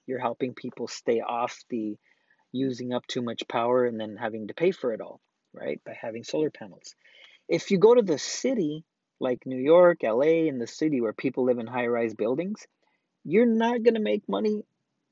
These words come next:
selling solar panels. Like, it's <laughs> not gonna happen, right? You're gonna have to travel outside of the city.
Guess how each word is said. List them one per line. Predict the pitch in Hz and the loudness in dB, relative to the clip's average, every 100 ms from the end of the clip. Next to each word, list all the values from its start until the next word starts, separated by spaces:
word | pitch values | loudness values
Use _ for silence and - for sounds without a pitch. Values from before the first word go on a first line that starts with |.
| _ | _
selling | - 175 190 196 | 0 4 4 2
solar | - 190 190 175 | 2 4 4 2
panels. | 160 117 85 - | -2 -2 -6 -2
Like, | 127 127 | -2 0
it's | - | -6
<laughs> | - - | 2 4
not | 196 | 4
gonna | 190 180 | 2 -2
happen, | 165 151 - 101 101 _ _ _ - | 2 2 2 -10 -10 _ _ _ -6
right? | 135 139 | -2 0
You're | 151 | 0
gonna | 165 160 | 0 -2
have | 143 | -2
to | 131 | -4
travel | - 151 151 147 | -2 0 2 0
outside | 131 131 - 156 147 | 0 -2 -4 -2 -2
of | 123 | -2
the | 107 | -6
city. | - 101 - | -10 -12 -12